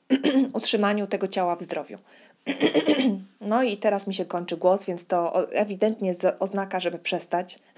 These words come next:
<laughs> już ględzić. Ciekawa jestem, co sądzicie na ten temat. Piszcie do mnie na zalatanamama kropka g,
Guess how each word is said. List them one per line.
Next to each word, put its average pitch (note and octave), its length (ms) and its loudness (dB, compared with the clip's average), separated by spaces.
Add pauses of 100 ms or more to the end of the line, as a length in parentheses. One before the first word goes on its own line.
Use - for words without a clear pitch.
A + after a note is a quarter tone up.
(120)
<laughs> - 400 -12
już F#3 180 -6
ględzić. G3 720 0 (600)
Ciekawa A#3+ 320 4
jestem, A#3 280 4
co G#3+ 200 2
sądzicie A3 400 0
na G#3 120 -2
ten F3+ 180 -4
temat. F#3+ 400 -4 (360)
Piszcie D4+ 340 6
do F#3+ 100 4
mnie G3+ 120 0
na F#3+ 340 0
zalatanamama G#3 680 2
kropka G#3 320 -2
g, F#3 120 -8